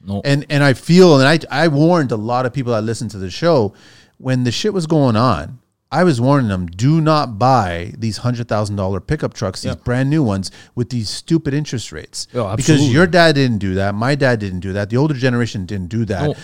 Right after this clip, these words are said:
Speaker 2: They had conversations with friends and they're like, "Listen, do you wanna hand this truck down? I'll take it off your hands.
Speaker 1: Yeah.
Speaker 2: I'll take care of it." They'll let you know what little bells and whistles are not working perfectly in it.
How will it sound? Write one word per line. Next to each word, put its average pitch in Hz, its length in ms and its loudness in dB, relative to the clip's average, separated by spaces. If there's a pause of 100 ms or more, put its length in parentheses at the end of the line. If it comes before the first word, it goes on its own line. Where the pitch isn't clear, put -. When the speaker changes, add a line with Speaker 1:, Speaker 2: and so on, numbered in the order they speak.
(160)
Speaker 2:
They 190 140 4
had 202 140 4
conversations 165 640 0
with 110 140 -2
friends 139 320 0
and 113 100 0
they're 123 100 2
like, 123 180 0
"Listen, 143 320 -2
do 120 60 -8
you 123 80 0
wanna 120 200 -2
hand 127 200 -4
this 120 140 -8
truck - 280 -10
down? 139 340 -2
I'll 113 160 -4
take 139 260 -6
it 127 60 -4
off 127 200 -2
your 120 120 -2
hands. 131 320 -4
Speaker 1:
Yeah. 135 160 -2
Speaker 2:
I'll 131 100 -2
take 135 220 -6
care 127 180 -4
of 123 80 -4
it." 127 160 -6
They'll 185 100 2
let 202 200 2
you 175 120 0
know 160 400 2 (440)
what 151 180 0
little 165 220 4
bells 139 320 6
and 135 120 6
whistles 131 320 2
are 117 60 -2
not 113 220 -4
working 117 340 -6
perfectly 127 640 -8
in 143 100 -2
it. 151 220 -4